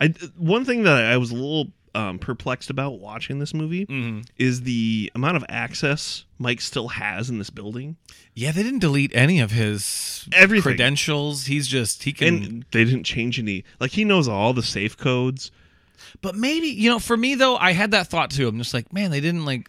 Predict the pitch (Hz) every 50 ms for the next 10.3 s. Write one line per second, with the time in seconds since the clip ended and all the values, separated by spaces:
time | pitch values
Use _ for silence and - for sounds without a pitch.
0 | - - - - 127 127 135 139 131 - 110 127 139 135 127 113 120 110 - -
1 | - 139 135 131 131 120 - - 139 131 127 120 123 127 127 117 127 120 117 113
2 | 110 104 107 107 113 113 120 131 156 180 208 208 185 185 156 123 123 117 117 110
3 | 110 104 - - 165 147 147 139 127 - 127 139 127 - - - 123 123 123 127
4 | 127 123 110 113 113 120 113 117 107 101 - - 98 101 131 160 101 120 123 127
5 | 135 123 135 131 123 113 131 127 127 - - - 135 139 - - - 143 131 123
6 | 113 - - 123 120 117 113 127 139 123 92 - - - 107 95 101 110 110 101
7 | 98 104 113 113 113 107 110 104 95 - 120 117 117 110 107 104 98 104 - -
8 | - - - - 127 120 113 107 107 107 - - 98 87 78 - 127 117 - -
9 | - 147 135 131 131 127 113 - - 110 104 92 87 - - _ _ _ - -
10 | 117 120 113 98 80